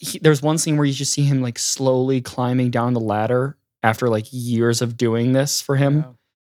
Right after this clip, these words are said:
Speaker 1: And we never see anything else with that.
Speaker 2: No, we
Speaker 1: It's
Speaker 2: really
Speaker 1: just
Speaker 2: don't.
Speaker 1: there's, like, a lot of missed opportunities
Speaker 2: <clears throat>
Speaker 1: it, just in, like, that opening too. Like, I think this first act could have been amazing if they had
Speaker 2: Yeah.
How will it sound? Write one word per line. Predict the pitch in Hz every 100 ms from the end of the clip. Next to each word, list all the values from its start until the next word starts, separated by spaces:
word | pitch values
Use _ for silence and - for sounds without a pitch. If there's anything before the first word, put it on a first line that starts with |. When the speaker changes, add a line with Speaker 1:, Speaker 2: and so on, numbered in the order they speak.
| _ -
Speaker 1:
And | 127 123 120 117 - _ _ _
we | 127 123 139
never | 143 147 151 165
see | 156 - 160
anything | 143 143 147 135
else | 190 -
with | 131
that. | 98 92 -
Speaker 2:
No, | 143 156 131 120 123 _ _
we | 156
Speaker 1:
It's | 139
Speaker 2:
really | 170
Speaker 1:
just | 139
Speaker 2:
don't. | 123 123 123 123 _ _ -
Speaker 1:
there's, | 160 160 147
like, | 151 -
a | 147
lot | 135 127 131 147
of | 131
missed | 123 131 131
opportunities | 120 117 117 117 117 127 139 143 - -
Speaker 2:
<clears throat> | _
Speaker 1:
it, | - - 139 139
just | 143 196 -
in, | 214
like, | 196 151
that | 165 -
opening | 131 165 147 120
too. | 110 139 -
Like, | 127
I | 170
think | 208 180
this | 143 - -
first | 143 147 -
act | 127 123 -
could | -
have | 160
been | 131
amazing | 120 110 107 107 120 113 101 104
if | 120
they | 135 117
had | 110 117 120
Speaker 2:
Yeah. | 123